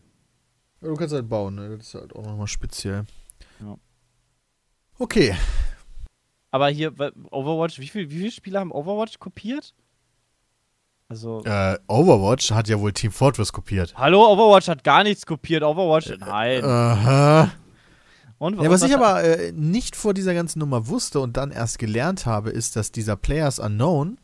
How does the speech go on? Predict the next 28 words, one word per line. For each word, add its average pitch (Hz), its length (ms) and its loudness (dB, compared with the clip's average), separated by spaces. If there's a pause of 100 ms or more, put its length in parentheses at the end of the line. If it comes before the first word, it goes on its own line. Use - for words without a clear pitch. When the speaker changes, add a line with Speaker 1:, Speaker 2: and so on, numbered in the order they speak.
(380)
Speaker 1:
der 120 120 0
ja 101 100 -2
auch 101 140 -4
Namensgeber 123 560 -4
ist 104 180 -6
für - 140 -6
Speaker 2:
Mhm. 165 80 -6
Speaker 1:
Players 110 220 -2
Unknown 95 240 -4
Battlegrounds 110 500 -4
und 95 120 -12
die 101 260 -4
Entwicklung 104 500 -6
mit, - 300 -6
äh, 104 360 -8
geführt - 380 -4
hat, 110 160 -6
mitgeleitet 110 560 -8
hat, 110 120 -6
mit, 104 200 -8
äh, 104 300 -6 (1000)
also 107 160 -4
denen 107 240 0
geholfen 110 360 -2
hat 95 100 -4
auf 95 100 -10
jeden 98 140 -8
Fall, 127 240 -10